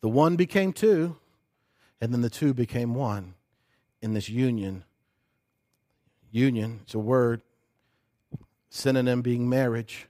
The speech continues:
Two things being brought together as one.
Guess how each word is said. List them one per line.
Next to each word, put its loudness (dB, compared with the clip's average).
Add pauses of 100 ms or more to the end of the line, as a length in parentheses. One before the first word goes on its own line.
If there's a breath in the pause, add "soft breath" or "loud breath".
Two 0
things -2 (340 soft breath)
being -2
brought 0
together -2
as -4
one. -4